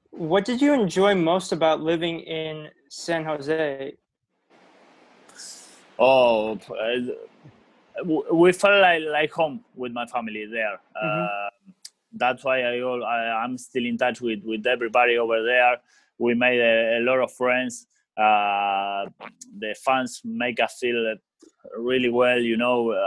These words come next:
Speaker 2: as I said before, my, my wife was pregnant there, uh, and the team, the staff, the front office, office staff, uh, really help us with everything, you know, and,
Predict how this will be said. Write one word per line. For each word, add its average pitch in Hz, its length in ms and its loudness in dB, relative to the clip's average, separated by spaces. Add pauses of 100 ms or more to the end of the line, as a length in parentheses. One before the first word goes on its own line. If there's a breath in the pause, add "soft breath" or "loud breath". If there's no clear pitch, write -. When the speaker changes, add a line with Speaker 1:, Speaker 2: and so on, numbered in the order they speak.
(140)
Speaker 2:
as 113 140 -2
I 113 80 0
said 120 200 -2
before, 127 320 2
my, 110 240 0 (260)
my 113 300 -2
wife 127 280 4
was 120 240 0
pregnant 127 400 2
there, 131 300 6 (500 soft breath)
uh, 107 480 4
and 107 340 -6
the 107 220 -8
team, 127 300 -4
the 117 100 -2
staff, - 420 0 (220)
the 107 180 -4
front 131 260 -2
office, 120 360 -6
office 120 360 -6
staff, 131 300 2 (560)
uh, 104 260 4
really 120 360 0
help 131 260 0
us 120 460 0
with 107 320 -8
everything, 127 680 -2
you 110 160 -4
know, 127 340 0
and, 113 340 -2